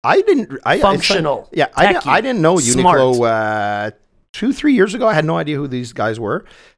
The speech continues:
Speaker 1: And I went to the States and, uh, visited their store. It's, it's Tootie, who had spoken to me
Speaker 2: We
Speaker 1: about
Speaker 2: just had Jojo Flores and Tootie on
Speaker 1: I heard,
Speaker 2: together.
Speaker 1: I heard. So Tootie had talked to me about this line. I had no idea. And then, you know, next thing you know, you know, I, I pop into one of their stores.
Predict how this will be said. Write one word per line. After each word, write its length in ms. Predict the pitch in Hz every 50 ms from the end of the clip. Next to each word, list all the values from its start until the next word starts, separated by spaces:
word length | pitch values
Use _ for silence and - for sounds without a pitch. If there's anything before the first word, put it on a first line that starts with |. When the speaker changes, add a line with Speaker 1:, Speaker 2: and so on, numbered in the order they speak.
| _ _ -
Speaker 1:
And 100 | 110 113
I 60 | 117
went 160 | 120 135 139
to 60 | - 156
the 80 | 135
States 680 | - - - 123 127 127 135 143 - - - - - - _ _ _ _ _ - -
and, 320 | 127 113 113 110 113 113 107
uh, 340 | 107 104 104 101 101 98 98
visited 680 | 101 101 117 120 117 123 127 120 117 110 110 - - -
their 160 | 117 110 104
store. 480 | - - - 117 107 110 117 113 - _ _
It's, 260 | - 104 98 - - -
it's 220 | 113 110 104 -
Tootie, 440 | - - - 180 190 151 117 104 101 - - - _ _ _ _ _ _ _ _ _ -
who 180 | 120 117 117
had 240 | 113 107 110 110 - _ _ _
spoken 380 | - - - 139 139 131 139 131
to 40 | 117
me 100 | 120 131
Speaker 2:
We 60 | 156
Speaker 1:
about 140 | 123 104 104
Speaker 2:
just 300 | - 180 175 170 - -
had 180 | 170 160 156 135
Jojo 340 | 123 143 143 135 143 143
Flores 360 | 135 - - 151 143 147 139 135
and 120 | 135 -
Tootie 240 | - 143 139 135 143
on 60 | 113
Speaker 1:
I 60 | 107 101
heard, 120 | 110 110
Speaker 2:
together. 260 | 143 156 151 147 127
Speaker 1:
I 80 | 113 110
heard. 320 | 107 117 127 165 - - _ - - - - _
So 340 | - - - 135 127 123 120
Tootie 320 | - - 180 196 214 185
had 300 | 151 139 120 113 _ _ -
talked 240 | - 135 143 143 -
to 60 | 151
me 60 | 143
about 200 | 127 123 123 110
this 160 | 120 - -
line. 180 | 135 123 131 127
I 40 | 113
had 120 | 113 113
no 100 | 123 139
idea. 380 | 151 139 123 123 131 135 131 127
And 120 | 113 107
then, 280 | 110 113 113 113 107 107
you 100 | 104 107
know, 80 | 107 107
next 200 | 110 113 117 -
thing 140 | - 127 127
you 80 | 120
know, 160 | 113 107 107 101
you 160 | 113 107 104
know, 160 | 104 101 107
I, 360 | 117 101 98 95 71 95 101
I 40 | 98
pop 320 | - - - 110 110 -
into 180 | 131 113 120 117
one 160 | 107 107 107
of 60 | 113
their 100 | 110 107
stores. 260 | 101 - - 101 110